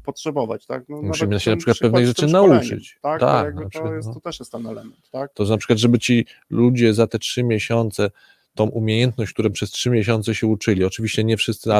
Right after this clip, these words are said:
Speaker 2: ale cała grupa, załóżmy, iluś ludzi, pracowników, to efekt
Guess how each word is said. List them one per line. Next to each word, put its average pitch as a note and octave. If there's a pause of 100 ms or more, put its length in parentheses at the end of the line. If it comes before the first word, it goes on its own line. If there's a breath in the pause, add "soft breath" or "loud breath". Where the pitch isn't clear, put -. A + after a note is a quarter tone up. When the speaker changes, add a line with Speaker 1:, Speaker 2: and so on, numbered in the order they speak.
Speaker 2:
ale G#2
cała A2+
grupa, G#2+
załóżmy, G2
iluś G2+
ludzi, G#2
pracowników, G2 (340 loud breath)
to -
efekt -